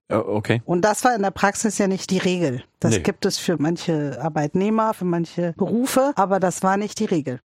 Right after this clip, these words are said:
Speaker 1: Jetzt lassen wir mal Kurzarbeit noch für einen Moment weg, weil das vielleicht auch noch einen Ausschlag geben kann. Aber ganz viele ArbeitnehmerInnen sind zu Beginn der Pandemie einfach komplett zu Hause geblieben.
Speaker 2: Mhm.
Speaker 1: Hat man jetzt, sagen wir mal, gar nicht groß was geregelt, auch nichts zur Arbeitsstättenverordnung, sondern hat einfach gesagt, bleibt mal zu Hause, ist irgendwie
Speaker 2: Mhm.
Speaker 1: besser für die Gesundheit.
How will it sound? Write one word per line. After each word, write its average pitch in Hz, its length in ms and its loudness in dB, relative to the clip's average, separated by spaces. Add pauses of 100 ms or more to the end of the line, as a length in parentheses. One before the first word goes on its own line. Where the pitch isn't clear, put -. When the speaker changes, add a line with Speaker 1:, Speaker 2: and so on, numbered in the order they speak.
(160)
Speaker 1:
Jetzt 113 140 2
lassen 123 160 2
wir 135 80 2
mal 107 60 0
Kurzarbeit 110 560 2
noch 110 100 -2
für 127 120 0
einen 117 80 2
Moment 120 340 0
weg, - 180 2
weil 110 100 4
das 110 160 2
vielleicht 110 280 0
auch 117 80 2
noch 127 80 0
einen 113 100 0
Ausschlag 101 400 0
geben 101 220 0
kann. 110 240 0 (260)
Aber 113 300 2
ganz 190 260 0
viele 170 280 0
ArbeitnehmerInnen 131 840 0
sind 120 560 -2
zu - 120 0
Beginn 120 220 2
der 135 80 2
Pandemie 117 400 0
einfach 104 220 -2
komplett 131 340 0
zu 113 140 4
Hause 180 200 0
geblieben. 147 460 0 (140)
Speaker 2:
Mhm. 196 180 0
Speaker 1:
Hat 110 140 2
man 127 100 2
jetzt, 123 160 0
sagen 123 160 2
wir 123 40 0
mal, 120 120 2
gar 127 120 0
nicht 139 120 -2
groß - 240 0
was 117 140 0
geregelt, 202 580 0
auch 117 240 0
nichts 156 220 -2
zur - 140 2
Arbeitsstättenverordnung, 131 920 0
sondern 120 200 2
hat - 60 -2
einfach 131 220 0
gesagt, 127 240 0
bleibt 123 180 2
mal 131 120 2
zu 107 160 2
Hause, 135 280 2
ist 117 140 -2
irgendwie 104 220 2
Speaker 2:
Mhm. 123 40 -2
Speaker 1:
besser 127 360 2
für - 100 -4
die 113 80 0
Gesundheit. 175 540 0